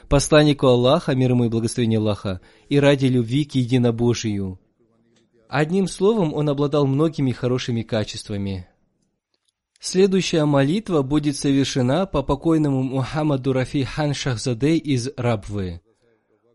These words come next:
Он умер тридцатого марта две тысячи двадцать первого года в возрасте восьмидесяти двух лет. Инна лиляхи ва инна иляхи раджиун.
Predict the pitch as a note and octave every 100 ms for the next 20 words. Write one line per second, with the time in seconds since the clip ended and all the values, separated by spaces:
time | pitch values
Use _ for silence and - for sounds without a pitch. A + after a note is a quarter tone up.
0 | - D3+ D3 E3+ F3+ D#3+ D3 C#3+ C#3 C#3
1 | C#3 B2 A#2 A#2+ E3+ F#3 C3 B2 A#2+ C#3
2 | C#3 A#2+ B2 C3 A2 C#3 B2 A2 A2 G2+
3 | B2 E3 B2+ G#2 G#2 C#3 C3+ B2+ - A#2
4 | A2 B2+ A#2+ A2 A#2 G#2+ A2+ - G#2 F#2+
5 | - _ _ _ _ - F3 E3+ D3+ C#3+
6 | D3 D3 B2+ B2 C#3 B2+ A#2 A2+ G#2+ G#2+
7 | G#2 G2 G#2+ G2 F#2